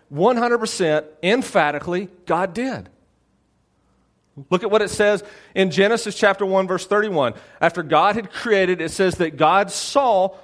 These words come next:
all that he had made, and it was horrible that he had to flood the whole earth and start all over again. Is that what Scripture says? No. What does it say? It says that God saw his creation,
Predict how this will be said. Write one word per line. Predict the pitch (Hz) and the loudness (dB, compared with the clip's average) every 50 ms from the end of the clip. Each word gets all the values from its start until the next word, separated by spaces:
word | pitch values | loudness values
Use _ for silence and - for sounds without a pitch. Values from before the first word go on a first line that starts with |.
| - - | -16 -6
all | - 175 190 220 254 269 | 0 2 4 4 4 4
that | 262 254 226 196 | 2 2 0 0
he | 180 247 247 | -2 0 0
had | 240 226 | 0 0
made, | 220 202 190 185 185 190 190 190 - - - - | 2 2 2 2 2 0 -2 -4 -8 -14 -12 -4
and | - 190 196 | 0 0 0
it | 202 196 | 2 0
was | 185 190 170 - - - _ | 0 -2 -2 -4 -10 -20 _
horrible | - - - - - - 294 294 302 - - 170 170 165 160 160 - - - - - | -12 -10 -10 -6 0 4 4 6 6 6 6 4 4 0 -2 -4 -6 -10 -14 -4 0
that | 190 190 | 2 2
he | 180 180 | 2 2
had | 202 185 180 | 0 0 -2
to | - | -4
flood | - - 208 - 190 190 | -4 0 0 0 2 2
the | - | 2
whole | 190 202 190 190 | 2 2 2 2
earth | 170 165 160 160 | 0 -2 -2 -2
and | 170 151 | -6 -8
start | - - 165 160 156 | -4 0 0 2 2
all | 156 147 143 | 2 0 0
over | 139 135 135 | -2 -4 -6
again. | 123 110 110 95 92 | -8 -6 -8 -8 -4
Is | 98 | 0
that | 156 156 156 | 0 0 0
what | 165 165 | 0 -4
Scripture | - - 190 - - 180 | -6 -6 -8 -6 -6 -8
says? | - - 185 208 220 - - - _ _ _ _ _ _ _ _ _ _ _ _ _ _ _ | -4 -2 -2 -2 -2 -4 -12 -20 _ _ _ _ _ _ _ _ _ _ _ _ _ _ _
No. | - 185 202 208 156 104 90 90 _ _ _ _ _ _ _ _ _ _ _ _ _ _ _ _ _ - | -10 -10 -8 -8 -8 -8 -10 -14 _ _ _ _ _ _ _ _ _ _ _ _ _ _ _ _ _ -2
What | 180 220 | -2 -2
does | 233 202 | -2 -2
it | 226 202 | -8 -10
say? | - - - 247 240 202 117 95 - _ _ _ _ _ _ _ _ _ _ _ _ - | -8 -4 -2 -2 -2 -4 -6 -10 -14 _ _ _ _ _ _ _ _ _ _ _ _ 0
It | 196 196 | 0 0
says | - 214 202 180 | 4 2 2 2
that | 185 190 165 139 | 2 -2 -2 -2
God | 135 156 165 196 214 196 | -2 0 0 0 0 -2
saw | - - - - 185 180 202 202 208 | -4 -10 -8 -4 -2 0 0 0 -2
his | 208 190 - | -4 -6 -8
creation, | - - - 208 170 165 151 147 147 - 156 147 147 | -10 -12 -8 -4 0 2 2 2 0 -4 -8 -10 -10